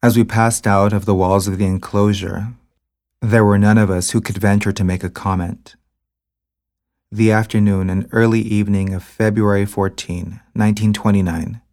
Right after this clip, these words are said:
will be a memorable occasion, not only in this incarnation of most of us who were there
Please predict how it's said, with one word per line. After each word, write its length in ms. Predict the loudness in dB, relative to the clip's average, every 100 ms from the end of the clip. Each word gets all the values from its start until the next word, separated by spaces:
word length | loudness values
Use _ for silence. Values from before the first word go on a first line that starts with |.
| -4
will 140 | -2
be 340 | 0 0 0 -4
a 100 | -2
memorable 680 | 2 4 4 2 0 0 -2
occasion, 680 | -4 -8 -8 -8 -10 -12 -12 _ _ _ _ _ _ _ _
not 180 | 0 2
only 240 | 2 2
in 140 | 2 2
this 200 | 0 0
incarnation 760 | -2 -2 -6 -6 -8 -8 -8 -6
of 220 | -6 0
most 340 | 2 2 0
of 100 | -4
us 260 | -2 -4 -4
who 100 | -4
were 140 | -4
there 360 | -4 -6 -8